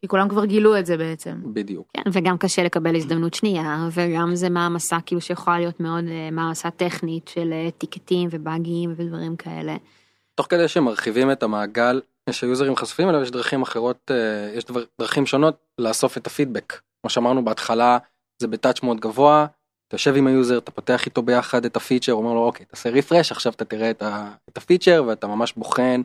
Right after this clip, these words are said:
Speaker 2: את איך שהוא פוגש את הפיצ'ר הזה בפעם הראשונה. לעומת שלבים יותר מאוחרים, אה, שבהם אתה לפעמים אפילו מוסיף, אה, כפתור פידבק,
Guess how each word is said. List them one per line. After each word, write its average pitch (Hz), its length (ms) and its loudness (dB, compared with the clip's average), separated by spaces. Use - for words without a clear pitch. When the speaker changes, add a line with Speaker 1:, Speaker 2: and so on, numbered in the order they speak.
Speaker 2:
את - 80 2
איך 120 120 2
שהוא 123 120 2
פוגש 113 300 2
את - 100 0
הפיצ'ר 120 540 2
הזה 113 140 2
בפעם 107 280 2
הראשונה. 101 440 -4
לעומת 117 300 2
שלבים 147 280 4
יותר 170 220 2
מאוחרים, 139 560 2
אה, 107 200 0
שבהם 127 480 2
אתה 143 200 4
לפעמים 131 340 2
אפילו 127 220 -2
מוסיף, 123 360 -2
אה, 120 80 4
כפתור 127 320 0
פידבק, 123 460 -2